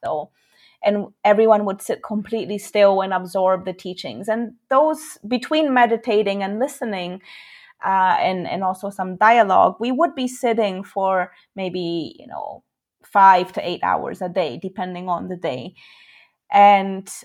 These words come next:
I s-, I noticed that on the second day, I just had a thick cushion. So some people pick chairs, some people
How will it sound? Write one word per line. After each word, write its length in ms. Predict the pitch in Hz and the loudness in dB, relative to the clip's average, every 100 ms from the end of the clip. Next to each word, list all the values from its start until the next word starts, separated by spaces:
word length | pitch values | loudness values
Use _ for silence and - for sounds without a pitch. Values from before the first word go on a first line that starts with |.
| _ _ _ | _ _ _
I 180 | - 196 | 2 2
s-, 440 | 208 - - - - | 0 -8 -18 -20 -6
I 140 | 208 | -4
noticed 640 | 214 208 214 233 262 262 - | -2 0 0 0 -2 -4 2
that 280 | 208 196 - | 4 4 0
on 260 | - 202 202 | -2 -2 -4
the 100 | 190 | -8
second 640 | 196 - 220 240 240 214 202 | -10 -4 -2 -2 -6 -6 -2
day, 520 | 202 196 180 202 302 | -2 0 -4 -6 -2
I 100 | 208 | 0
just 200 | 214 220 | 0 0
had 180 | 226 196 | 2 4
a 260 | 196 185 - _ | 4 2 -4 _
thick 300 | - - - - | -8 -8 -12 -8
cushion. 480 | - 277 349 339 339 | -6 0 2 2 0
So 160 | 226 | -6
some 200 | 226 220 | -4 -6
people 280 | 220 214 208 | -6 -8 -10
pick 240 | 202 233 _ | -10 -18 _
chairs, 460 | - 320 311 302 | -4 0 2 0
some 260 | - 208 208 | -6 -8 -8
people 580 | 214 196 190 190 180 | -10 -10 -6 -4 -6